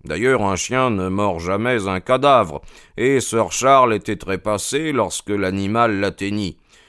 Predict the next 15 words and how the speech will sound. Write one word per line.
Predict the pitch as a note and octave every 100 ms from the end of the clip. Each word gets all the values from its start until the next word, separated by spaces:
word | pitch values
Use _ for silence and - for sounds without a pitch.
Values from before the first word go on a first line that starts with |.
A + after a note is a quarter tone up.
| _ -
Nous | A#2+ D3+ D#3
devrions | B2+ A2+ A2+ B2+ D3 D3+ D3+ D3
établir | A#2+ A2 F#2 A2+ G#2+ B2+ G#2+
tout | - G#2
cela, | - A#2 A#2+
vous | F#2+ G2+
dis-je, | C3 D3+ B2+ G2 - - -
et | A#2+ D#3 E3
nous | D#3
sommes | - A#2 A2+
loin | A2 C3+ D3+
de | A#2 A2+
pouvoir | F2 G2 G#2 G#2+
le | F2
faire. | E2+ G2+ F2 C#2 A#1+ -